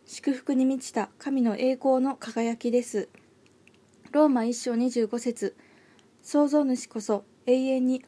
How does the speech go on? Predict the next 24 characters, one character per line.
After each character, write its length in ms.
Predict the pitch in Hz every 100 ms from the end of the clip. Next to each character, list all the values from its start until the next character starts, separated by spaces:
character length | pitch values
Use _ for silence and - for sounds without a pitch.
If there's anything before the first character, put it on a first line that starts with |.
| -
褒 60 |
め 160 | 247 254
た 100 | 262
た 120 | 262
え 80 | 254
ら 100 | 240
れ 140 | 262
る 100 | 262
べ 120 | 220 233
き 140 | 202
で 120 | 220
す。 200 | 233 - _ _ -
ア 200 | 233 220
ー 80 | 208
メ 200 | 233 214
ン。」 100 | - _ _ _ - - _ _ _
三、 360 | - 254 247 - _ - _ _ _ _ _
神 220 | - 311
の 160 | 277 240
命 280 | 240 233 -
と 140 | 208
性 240 | 208 226 226
質 240 | - 220
を 160 | 220